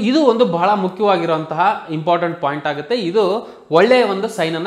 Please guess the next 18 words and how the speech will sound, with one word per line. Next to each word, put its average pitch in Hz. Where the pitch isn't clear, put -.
indicate 165
ಮಾಡುತ್ತೆ 131
company 135
ಚೆನ್ನಾಗಿದೆ 123
in 117
terms 127
of 156
fundamentals, 120
specially 202
with 156
respect 139
to 247
cash 165
flow 147
statement 117
ಅಂತ 110
ನಾವು 170
ಹೇಳ್ಬೋದು. 123